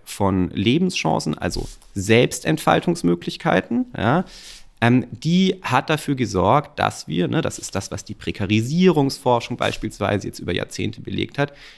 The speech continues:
wir es zunehmend mit Destabil-, Destabilisierung im sozialen Sinne zu tun haben in Bezug auf die Lebensführung der Leute. Lebensführung, also dieser Begriff in der Tradition von Max Weber, der erstmal meint, was tun die Leute und was sind die Sinnbezüge,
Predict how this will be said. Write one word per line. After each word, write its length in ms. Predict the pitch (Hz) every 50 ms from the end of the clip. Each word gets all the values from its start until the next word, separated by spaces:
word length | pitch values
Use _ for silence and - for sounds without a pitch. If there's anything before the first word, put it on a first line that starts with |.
| _ _
wir 140 | - 113 113
es 180 | 104 - - -
zunehmend 640 | - - - 156 170 180 175 170 160 160 170 - -
mit 160 | 113 113 -
Destabil-, 400 | 113 107 - - 113 113 107 110 - - _
Destabilisierung 1080 | - 120 123 120 - - 117 117 117 117 107 101 98 107 113 139 147 131 139 139 139 -
im 120 | - 147
sozialen 600 | - 143 - - - - 143 - - 208 208 202
Sinne 200 | 196 202 202 196
zu 140 | - - -
tun 160 | - 180 175
haben 160 | 170 170 170 - - - _ _ _
in 120 | - 131
Bezug 260 | 135 131 - - -
auf 140 | - - -
die 100 | - 160
Lebensführung 840 | 151 156 156 185 196 196 190 170 143 - - - - 101 90 - 85
der 100 | 87 -
Leute. 340 | - - - - - - - - _ _ - - _ _ _ - _ _
Lebensführung, 800 | - - 101 117 143 165 156 160 - 185 180 175 180 180 180 -
also 160 | - 87 -
dieser 200 | 98 90 87 85
Begriff 600 | 90 92 87 - - - 113 127 127 - - - - - - -
in 120 | - 98 92
der 120 | 92 90
Tradition 520 | - - 82 87 90 - - - 95 95
von 180 | 92 - 95 90
Max 280 | 87 85 - - - -
Weber, 260 | 151 196 180 147 117
der 80 | -
erstmal 240 | - - - - -
meint, 220 | 90 82 85 - - - - - _ -
was 280 | - 101 90 - - -
tun 240 | - 175 196 233 214
die 80 | 175
Leute 400 | 135 127 120 120 131 139 - -
und 160 | - 113 98
was 180 | - 117 117 -
sind 140 | - 131 123
die 80 | 117
Sinnbezüge, 840 | 104 107 151 196 208 196 156 120 - - - 87 90 101 117 120